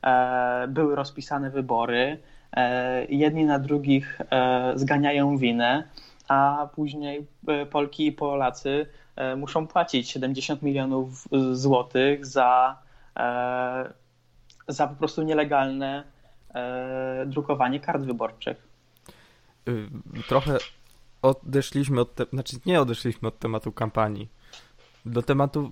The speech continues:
Speaker 2: wyborów się cały czas koncentrujemy, ale, y, wracając do Roberta Biedronia, y, to wiesz, jak ja już słyszałem o tym, o tej nominacji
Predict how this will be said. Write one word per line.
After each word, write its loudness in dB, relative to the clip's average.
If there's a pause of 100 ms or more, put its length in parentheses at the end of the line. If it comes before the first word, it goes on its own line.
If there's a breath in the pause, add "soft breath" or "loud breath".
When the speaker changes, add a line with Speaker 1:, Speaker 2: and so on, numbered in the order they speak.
Speaker 2:
wyborów 0
się -10
cały -4
czas -8
koncentrujemy, -4
ale, -2 (640 soft breath)
y, 0 (220)
wracając 0
do 0
Roberta -2
Biedronia, 0 (880 soft breath)
y, -4
to 0
wiesz, -2
jak -2
ja 4
już 0
słyszałem 0
o -4
tym, -2 (240)
o -2
tej 2
nominacji 0